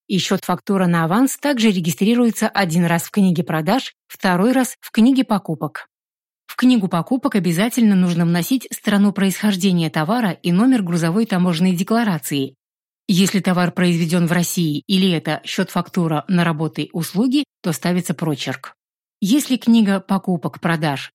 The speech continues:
из-за большого количества счетов фактур не помещается на одном листе, то она должна быть прошита. Её страницы должны быть пронумерованы. Расчёт Н Д С — вещь очень сложная. С ним отлично справляется, например, программа один эс «Бухгалтерия».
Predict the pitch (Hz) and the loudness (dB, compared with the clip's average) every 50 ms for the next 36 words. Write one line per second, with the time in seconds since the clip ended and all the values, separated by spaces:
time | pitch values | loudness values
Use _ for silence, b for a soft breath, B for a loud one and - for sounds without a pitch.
0 | _ - 185 160 196 175 180 165 - 202 185 170 - 180 165 165 156 - 160 - | _ -4 -2 0 0 0 0 0 0 0 -2 0 0 -2 -2 -2 -2 -4 -4 -4
1 | 185 170 - - 175 - 185 170 - - 180 - - - 180 156 - - 208 202 | -4 -4 -4 -4 -4 -2 -4 -4 -2 -4 -6 -6 -4 -4 -6 -4 -2 0 2 2
2 | 214 208 214 208 208 202 - - - 175 156 143 - - 165 160 160 156 151 156 | 2 4 4 4 2 2 2 0 -2 -2 -2 -2 -4 -4 -2 0 0 0 0 0
3 | 165 160 156 147 147 131 - - 226 262 - _ _ _ _ - 247 247 269 302 | 0 0 0 0 -2 -4 -2 -2 -2 -2 -2 _ _ _ _ -2 0 2 2 2
4 | 269 214 196 180 175 196 196 170 180 - - - 160 156 156 - - 180 151 - | 2 0 0 0 0 0 0 0 -2 -4 -4 -4 -2 -2 -2 -2 -4 -4 -4 -4
5 | 131 117 - _ _ _ - 202 180 202 180 180 165 - - 190 170 160 165 202 | -8 -10 -10 _ _ _ -2 0 2 2 2 2 0 -2 -2 -2 0 2 2 2
6 | 254 - 302 254 185 175 156 147 139 175 190 190 196 175 - - 226 226 220 208 | 2 2 0 0 2 2 0 0 0 0 0 0 0 -4 -4 -2 2 2 4 4
7 | 190 175 165 151 143 135 147 143 139 139 131 - _ _ _ _ _ _ _ _ | 4 2 2 0 -2 -4 -2 -2 -2 -4 -4 -8 _ _ _ _ _ _ _ _
8 | _ _ _ _ _ _ _ _ _ _ - 208 190 196 180 170 - 214 190 - | _ _ _ _ _ _ _ _ _ _ -2 0 2 2 2 0 0 0 0 2
9 | 185 180 160 185 196 254 269 - - 185 175 202 233 220 - - - - 214 208 | 2 2 2 2 2 2 2 0 0 0 2 2 2 0 -2 -6 -6 -2 -2 -2
10 | 208 - - 185 156 - 185 175 170 156 143 165 139 135 131 139 - _ _ _ | 0 0 0 -2 -2 -2 -2 -2 -2 -2 0 -2 -2 -2 -4 -8 -10 _ _ _
11 | - - 311 320 302 247 - 240 240 - - 208 170 - - 175 160 170 202 247 | -6 0 2 2 2 2 0 0 -2 0 0 -2 0 0 -2 -2 0 0 0 0
12 | 254 - 220 196 180 - 175 180 208 233 226 - 180 170 156 170 180 202 208 208 | 0 0 2 2 2 2 2 0 0 0 0 -2 -4 -4 -2 0 2 2 2 2
13 | 214 - - 180 160 151 165 165 170 190 190 - - 208 175 196 185 185 196 208 | 2 0 -2 -2 -2 0 0 0 0 0 0 -2 -4 -4 -2 0 0 0 0 0
14 | 208 - - 175 151 143 139 131 123 135 | -2 -2 -2 -2 0 0 -2 -4 -4 -6